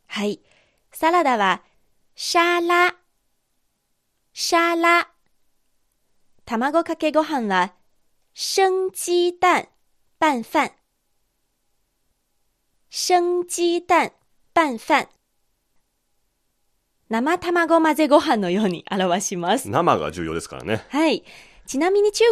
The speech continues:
Speaker 1: 国ではですね、このちりめんじゃこ、スープやお粥に入れたり、油で揚げたりして食べます。
Speaker 2: うん。
Speaker 1: うん。
Speaker 2: なるほど。さて、続いて、山の幸のおすすめを聞いてみましょう。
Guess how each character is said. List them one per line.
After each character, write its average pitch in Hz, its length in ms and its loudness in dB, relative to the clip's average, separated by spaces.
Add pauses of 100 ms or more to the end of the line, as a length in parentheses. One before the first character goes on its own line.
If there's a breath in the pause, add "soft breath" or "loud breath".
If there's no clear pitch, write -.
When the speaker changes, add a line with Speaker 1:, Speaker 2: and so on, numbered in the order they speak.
(120)
Speaker 1:
国 285 100 -2
で 208 140 2
は 190 100 0
で 185 100 -2
す 208 120 -6
ね、 202 180 0
こ 214 160 -4
の 214 300 0
ち - 160 -6
り 269 100 0
め 294 160 2
ん 269 40 0
じ 254 80 2
ゃ 277 60 2
こ、 202 220 0 (160 loud breath)
ス - 200 -6 (160)
ー - 20 -10
プ 220 160 -4
や 180 240 0
お 190 100 -2
粥 370 300 2
に 359 140 0
入 359 60 0
れ 339 120 0
た 349 120 0
り、 233 220 -2
油 262 380 -4
で 349 80 2
揚 349 140 4
げ 359 120 -2
た 370 140 -2
り 277 120 -6
し - 100 -12
て 180 260 -4
食 190 80 -10
べ 190 100 -4
ま 190 140 -4
す。 - 200 -12
Speaker 2:
う - 60 -14
ん。 170 380 -8
Speaker 1:
う 277 220 0
ん。 - 120 -12 (160)
Speaker 2:
な 78 60 -14
る 76 80 -16
ほ - 160 -16
ど。 71 400 -12
さ - 160 -6
て、 - 160 -6 (100)
続 156 240 -4
い - 140 0
て、 131 260 6
山 147 300 4
の 220 120 2
幸 220 300 0
の 131 140 4
お 117 60 4
す 120 120 -8
す 120 140 -6
め 107 120 2
を 151 120 2
聞 95 100 -8
い - 20 -4
て 90 80 -10
み 85 60 -6
ま 82 120 -6
し - 100 -16
ょ 78 140 -4
う。 - 100 -20